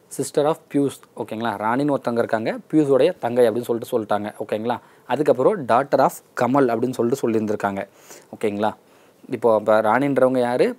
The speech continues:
பியூஷோடைய தங்கையாவும் இருக்காங்க. அதே போல வந்து கமலுடைய மகளாவும் இருக்காங்க அப்படின்னு சொல்லிட்டு சொல்லிட்டாங்க. Kamal is the son of Gaurav அப்படின்னு சொல்லிட்டு சொல்லிட்டாங்க. அதுக்கப்புறம் brother of Aryan அப்படின்னு, ஆ, Aryan அப்படின்னு சொல்லிட்டு சொல்லியிருந்திருக்காங்க. ஓகேங்களா? ஆரியன்ஸ்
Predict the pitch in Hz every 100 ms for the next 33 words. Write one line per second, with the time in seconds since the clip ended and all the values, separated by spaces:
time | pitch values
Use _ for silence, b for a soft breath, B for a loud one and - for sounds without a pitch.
0 | - 160 165 147 127 143 110 113 117 120
1 | 120 123 110 104 98 127 302 - 123 127
2 | 151 135 120 113 185 - 117 139 120 127
3 | 277 156 113 120 117 120 117 113 110 107
4 | 110 113 110 107 104 101 104 - b b
5 | b 127 127 196 185 123 131 180 - 127
6 | 139 143 147 - 139 117 123 131 123 120
7 | 120 120 113 117 120 107 107 101 - b
8 | b - 127 143 151 - 127 240 - 127
9 | 127 123 165 151 208 - - 120 117 120
10 | 117 117 110 117 127 113 - 127 120 123
11 | 113 113 120 120 123 110 104 101 98 101
12 | - 104 110 113 123 - b b b b
13 | 107 127 170 170 156 156 -